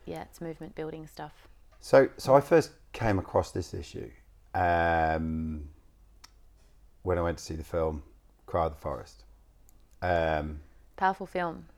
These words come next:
Speaker 2: Yeah, it made things very tra-, very clear, straight to the point.
Speaker 1: Yeah.
Speaker 2: Um,
Speaker 1: It's impacted a lot of people.
Speaker 2: Yes.
Speaker 1: Yeah.
Speaker 2: Yes, a-, and it's raised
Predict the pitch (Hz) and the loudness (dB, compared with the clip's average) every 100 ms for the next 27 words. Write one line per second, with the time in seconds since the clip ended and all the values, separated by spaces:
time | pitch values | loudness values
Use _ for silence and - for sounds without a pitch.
0 | - 101 90 101 101 104 92 95 92 87 | 0 4 6 6 4 -2 2 4 4 0
1 | 90 - - 95 - 98 87 98 107 - | -4 -4 -2 -2 2 4 6 4 0 -14
2 | - - - - - - - 101 - 90 | -20 -20 -20 -20 -20 -20 -20 -18 0 0
3 | 85 - 78 87 85 73 - - 185 175 | 0 -6 -6 -2 -2 -4 -14 -12 -6 -6
4 | 160 - - - 185 190 185 - 90 87 | -8 -18 -20 -6 0 4 6 6 6 4
5 | 87 87 82 78 - - 208 202 196 180 | 0 -4 -6 -10 -10 -6 -2 -2 0 -2
6 | 175 170 - 160 165 165 - 101 - - | -2 -4 -6 -10 -10 -10 2 4 4 0
7 | - - 170 175 160 - - - 190 76 | -14 -18 -6 -4 -4 -8 -12 0 0 0
8 | 69 - - - 107 - 113 90 113 107 | -4 -16 -12 0 2 4 0 4 6 8
9 | 92 - | 4 -6